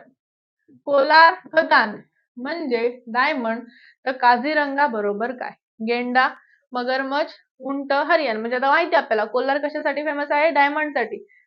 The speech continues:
तर काझीरंगा हे कशासाठी फेमस आहे, हे तुम्ही मला कमेंट मध्ये सांगायचं आहे. ठीक आहे, आज इथे थांबत आहे. लेक्चर आवडत असेल,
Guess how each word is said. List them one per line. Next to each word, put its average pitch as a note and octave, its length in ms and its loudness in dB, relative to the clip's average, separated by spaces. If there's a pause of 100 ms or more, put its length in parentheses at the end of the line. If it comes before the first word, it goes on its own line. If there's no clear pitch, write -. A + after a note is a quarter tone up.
(140)
तर C4 60 -2
काझीरंगा E4 720 4
हे F4 160 2
कशासाठी D#4 580 0
फेमस B3+ 400 -8
आहे, B3+ 240 -2
हे B3+ 280 -8
तुम्ही B3 220 -8
मला B3 220 -6
कमेंट C4+ 400 -8
मध्ये B3+ 360 -4 (420)
सांगायचं A#3+ 560 0
आहे. G3 300 -8
ठीक - 400 -12
आहे, F#4 200 0 (360)
आज D4 240 2
इथे E4 280 -4
थांबत D#4 380 0
आहे. D#4 180 0 (260)
लेक्चर B3+ 400 -2
आवडत C4+ 380 0
असेल, D#4 280 4